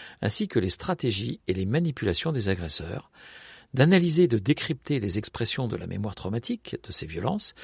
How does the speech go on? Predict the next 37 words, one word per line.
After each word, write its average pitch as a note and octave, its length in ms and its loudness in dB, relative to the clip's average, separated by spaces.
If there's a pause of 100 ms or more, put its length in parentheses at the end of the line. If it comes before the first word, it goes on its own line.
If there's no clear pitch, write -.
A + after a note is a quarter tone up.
(380)
et F#2+ 60 -4
des G2 140 2
mises D#3 180 6
en A#2 60 6
scène C#3 220 2
des G2+ 160 0
agresseurs, D#2 600 -6 (580)
et D#3+ 80 10
de E3+ 80 10
remettre D#3+ 560 4 (100)
tout A#3+ 140 -2
ce - 100 -2
qui D#3 140 0
a - 20 6
été B2 220 2
vécu A2+ 380 2
et B2 40 4
ressenti A2 640 -2 (100)
en D3+ 100 4
lien G#2 320 2 (180)
et G#3+ 120 4
en A#2+ 80 2
sens, - 480 -4 (260)
ce - 160 4
qui - 180 2
permettra D#3 540 2
de G2+ 100 -2
reconnecter B2 760 2
le F#2+ 140 -2
cortex - 720 -2
et - 80 -2
l'hippocampe - 580 -4 (400)
et - 60 2
d'intégrer B2+ 640 4 (120)
la D#2 120 -10
mémoire C3 300 2
traumatique - 600 -6